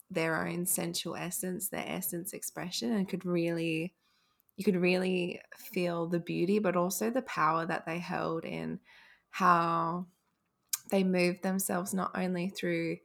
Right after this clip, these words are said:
their heart to the world, but also through their sexuality, um, and their creativity. And yeah, it was always something that I admired in people, was often intimidated by it as well. And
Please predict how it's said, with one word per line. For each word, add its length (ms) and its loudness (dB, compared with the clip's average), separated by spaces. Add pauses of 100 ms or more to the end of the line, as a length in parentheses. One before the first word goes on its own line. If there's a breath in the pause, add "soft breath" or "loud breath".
(340 soft breath)
their 200 2
heart 440 6
to 100 -2
the 100 0
world, 320 0
but 180 2
also 420 2
through 200 0
their 160 0
sexuality, 1080 0 (580 loud breath)
um, 460 0
and 120 -4
their 80 -2
creativity. 1080 -2
And 600 -6
yeah, 280 0
it 100 -2
was 180 -2
always 380 0
something 520 -2
that 320 -2
I 160 -2
admired 600 2
in 140 2
people, 760 -4
was 120 -8
often 300 2
intimidated 840 2
by 240 2
it 80 0
as 180 -2
well. 540 4 (600 soft breath)
And 520 -4